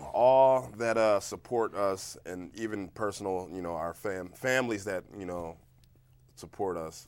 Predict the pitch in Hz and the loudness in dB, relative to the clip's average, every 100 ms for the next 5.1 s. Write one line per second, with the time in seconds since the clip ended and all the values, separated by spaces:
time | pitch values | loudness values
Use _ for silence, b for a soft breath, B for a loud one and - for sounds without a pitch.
0 | 76 78 73 85 - 90 87 92 87 85 | -12 -12 -12 -18 -12 -10 -10 -10 -10 -12
1 | b b b b b b - - _ _ | b b b b b b -20 -20 _ _
2 | _ - 90 82 78 - - 113 104 95 | _ -16 -10 -8 -10 -12 -2 0 0 -2
3 | 85 107 104 107 101 101 101 87 85 80 | 0 2 2 -2 -2 -2 -4 -4 -6 -6
4 | 85 92 85 87 82 78 - 73 78 76 | -4 -4 -4 -6 -6 -8 -12 -14 -12 -12